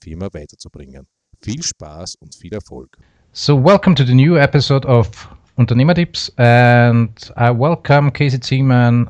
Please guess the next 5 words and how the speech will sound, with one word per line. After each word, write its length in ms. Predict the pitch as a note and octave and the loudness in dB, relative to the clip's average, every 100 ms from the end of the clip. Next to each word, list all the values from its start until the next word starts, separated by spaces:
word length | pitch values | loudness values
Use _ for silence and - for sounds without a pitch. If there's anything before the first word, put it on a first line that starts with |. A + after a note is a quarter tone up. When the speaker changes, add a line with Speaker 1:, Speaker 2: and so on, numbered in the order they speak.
| - | -8
Speaker 2:
an 240 | - G#2+ G#2+ | -6 -2 0
expert 460 | C3 - - B2 | 0 -2 -4 -6
for 180 | - A#2 | -4 -4
webinars. 600 | C3+ D3 C#3 B2+ A#2+ - _ _ - - - - | 0 2 2 2 0 -4 _ _ -20 -20 -20 -6
Casey, 280 | D#3+ C3 | -2 -2